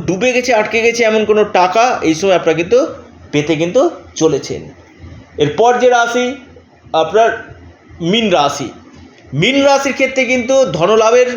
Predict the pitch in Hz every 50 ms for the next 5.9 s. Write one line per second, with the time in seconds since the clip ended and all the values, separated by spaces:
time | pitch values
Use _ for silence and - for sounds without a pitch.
0 | 202 143 147 160 190 220 226 208 - 208 208 208 220 220 226 226 226 226 233 233
1 | 226 220 247 247 247 247 - - - - - - - - - - 147 170 - -
2 | 240 240 - 262 - - - 190 180 185 180 - 240 233 196 180 156 165 175 202
3 | 220 214 220 226 220 220 220 226 226 226 226 226 220 214 - 247 254 285 - -
4 | - - - - - 170 190 202 226 226 226 220 214 233 214 220 - 220 254 277
5 | 349 - - - 131 135 131 170 165 156 180 185 180 202 247 277 320